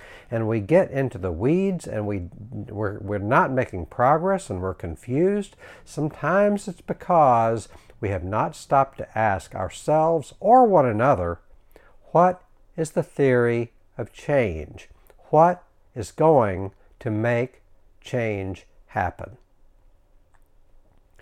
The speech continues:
So the purpose of the Climate Report is to solve the problem of climate change, whatever that may look like and whatever that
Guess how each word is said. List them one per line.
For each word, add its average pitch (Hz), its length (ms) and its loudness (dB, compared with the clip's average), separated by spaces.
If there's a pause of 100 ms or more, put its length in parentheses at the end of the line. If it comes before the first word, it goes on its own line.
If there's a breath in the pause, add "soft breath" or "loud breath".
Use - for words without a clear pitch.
(200 soft breath)
So - 160 -6
the 123 60 0
purpose 196 400 -2
of 120 80 -6
the 113 60 -8
Climate 120 340 -4
Report 107 460 -2
is 113 340 -2
to - 140 -14
solve 104 360 -2
the 92 60 -10
problem 95 420 -6
of 90 140 -12
climate 104 400 -8
change, 104 460 -8 (380 loud breath)
whatever 160 640 0 (160)
that 117 420 0 (220)
may 104 320 -2 (120)
look 160 300 -2
like 85 400 -4 (220)
and 101 160 -8
whatever 120 580 -2 (260)
that 101 460 -4